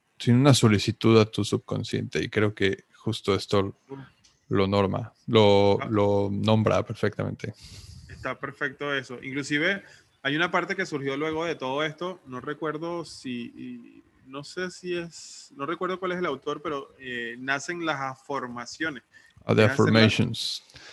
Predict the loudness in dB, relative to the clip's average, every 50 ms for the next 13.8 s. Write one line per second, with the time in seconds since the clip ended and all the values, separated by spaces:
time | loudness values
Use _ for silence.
0 | -20 -16 -10 -2 2 4 4 4 4 4 6 6 6 6 6 4 4 4 4 4
1 | 4 4 2 0 -6 -8 -8 -6 -2 0 0 0 -2 -4 -10 -12 -12 -12 -12 -14
2 | -12 -10 -8 -6 -4 -4 -4 -4 -4 -6 -8 -10 -10 _ -4 -2 -2 -2 0 2
3 | 2 2 2 0 -2 -2 -4 -4 -6 -6 -6 -6 -8 -10 -12 -14 -14 -14 -14 -14
4 | -16 -20 -20 -18 -16 -14 -14 -14 -12 -10 -8 -6 -6 -6 -6 -6 -6 -6 -6 -8
5 | -10 -12 -16 -18 _ -18 -18 -18 -18 -20 _ -14 -2 4 6 6 6 6 6 4
6 | 2 2 2 2 2 4 4 4 4 4 4 6 8 8 8 8 8 8 8 6
7 | 6 2 -4 2 4 6 6 6 4 0 -6 -12 -18 -20 -20 -20 -20 -20 -20 -20
8 | -6 -2 0 0 2 2 2 2 2 0 0 -2 -6 -12 -18 -20 _ _ _ -4
9 | 2 4 6 6 6 6 6 6 6 6 6 6 4 4 4 4 4 4 2 -2
10 | -8 -14 -18 -20 _ _ _ -4 -2 -2 -2 -2 -2 -4 -4 -2 -2 0 0 0
11 | 0 0 -2 -4 -4 -4 -4 -4 -6 -6 -8 -10 -10 -10 -10 -10 -8 -8 -10 -10
12 | -6 -4 -4 -2 -2 -4 -4 -6 -6 -8 -10 -12 -16 -12 -10 -8 -8 -6 -6 -6
13 | -4 -4 -4 -4 -4 -8 -8 -10 -10 -12 -12 -14 -16 -18 -20